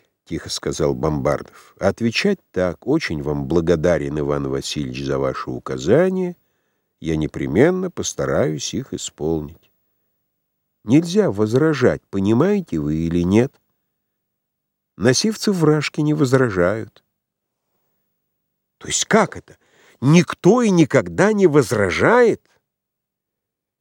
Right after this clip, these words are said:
Никто и никогда, отстукивая каждое слово, ответил Бомбардов, не возражал,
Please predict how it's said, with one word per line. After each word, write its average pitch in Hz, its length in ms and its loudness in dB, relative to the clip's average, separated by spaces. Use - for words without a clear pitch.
Никто 139 840 2
и 180 140 -4
никогда, 147 920 0
отстукивая 90 760 -2
каждое 92 480 0
слово, 101 460 2
ответил 87 480 -2
Бомбардов, 85 840 0
не 87 200 -2
возражал, 78 880 0